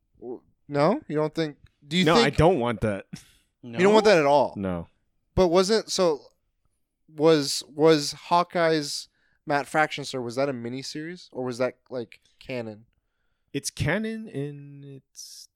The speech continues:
Speaker 2: I mean, nothing crazy happens, so they don't retcon <laughs> anything.
Speaker 1: Okay.
Speaker 2: <laughs> It's
Speaker 1: Um,
Speaker 2: canon.
Speaker 1: the fact, like, then, I mean,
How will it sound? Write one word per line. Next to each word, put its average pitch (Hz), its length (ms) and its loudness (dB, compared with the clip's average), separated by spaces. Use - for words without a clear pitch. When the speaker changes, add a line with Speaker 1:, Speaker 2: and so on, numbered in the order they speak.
Speaker 2:
I - 60 -6
mean, 131 160 -8
nothing 151 260 -10
crazy 151 340 -6
happens, 101 340 -12
so - 100 -16
they 110 160 -12
don't 113 180 -12
retcon 110 420 -12
<laughs> - 80 -16
anything. - 320 -6
Speaker 1:
Okay. 127 320 -4
Speaker 2:
<laughs> - 120 -20
It's - 200 -2
Speaker 1:
Um, 135 380 0
Speaker 2:
canon. 117 120 -12
Speaker 1:
the 160 160 0
fact, 185 300 2
like, 160 300 2
then, 170 260 0
I 156 80 0
mean, 160 260 -4